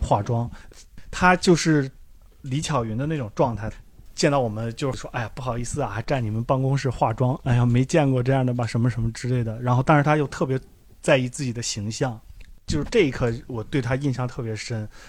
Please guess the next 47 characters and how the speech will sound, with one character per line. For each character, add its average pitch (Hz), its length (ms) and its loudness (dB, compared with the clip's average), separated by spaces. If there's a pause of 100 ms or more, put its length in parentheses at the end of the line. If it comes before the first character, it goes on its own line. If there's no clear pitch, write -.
(300)
我 127 180 -12
觉 139 160 -2
得 147 60 2
他 147 180 -2
活 127 240 0
得 156 100 2
特 165 240 2
别 120 300 2
谦 147 380 0
卑， 151 260 0 (520)
有 135 120 4
点 147 160 4
怯 143 340 4
懦， 107 240 -2
有 117 160 2
点 143 160 2
像 117 200 2
李 113 100 -2
巧 123 200 -2
云 107 120 -2
的 117 60 0
那 123 80 0
种 107 120 -2
状 113 180 -2
态。 107 120 -4
但 139 180 2
是 135 80 0
他 - 80 -12 (100)
比 120 80 -4
如 110 120 -2
说 127 160 -2
在 131 180 0
剧 147 220 2
里 120 120 0
边， 113 240 -2 (400)
他 123 400 2 (300)
被 147 160 4
迫 135 240 4
不 135 140 2
得 127 100 0
不 131 180 -2
去 123 320 0 (140)
做 120 420 4
坐 147 200 0
台 123 140 -2
小 120 220 -6
姐， 117 220 -6